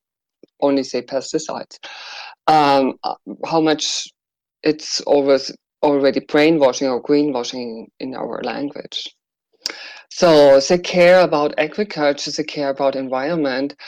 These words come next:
and they care about people. I mean, they are producing things which are harming earth, which are harming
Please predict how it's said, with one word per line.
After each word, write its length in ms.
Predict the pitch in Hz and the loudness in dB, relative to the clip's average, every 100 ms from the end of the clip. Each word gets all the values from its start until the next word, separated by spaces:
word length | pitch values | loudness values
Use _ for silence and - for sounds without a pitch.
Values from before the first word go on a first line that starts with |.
| - - - | -20 -20 -4
and 140 | 139 | -2
they 100 | 127 | -2
care 220 | 131 139 127 | -6 -2 0
about 340 | 131 143 - | 2 -2 -2
people. 540 | - 320 - 55 - - _ - _ _ _ | 0 2 2 -2 -8 -14 _ -20 _ _ _
I 100 | - | 0
mean, 180 | 180 180 180 | 4 2 2
they 180 | 208 185 | 4 4
are 80 | 202 | 4
producing 800 | 196 202 202 190 185 160 147 - _ _ _ - | 2 0 2 2 4 2 2 -6 _ _ _ -8
things 440 | - 165 160 160 | 0 4 4 0
which 180 | 151 - | -6 -6
are 140 | 127 | -6
harming 640 | 127 - 156 160 165 165 156 _ _ | -6 -2 0 2 0 -2 -4 _ _
earth, 480 | 143 139 147 143 - | 0 2 2 0 -4
which 220 | - 135 | -8 -6
are 80 | 123 | -8
harming 540 | - 147 151 170 165 | -4 -2 0 0 -4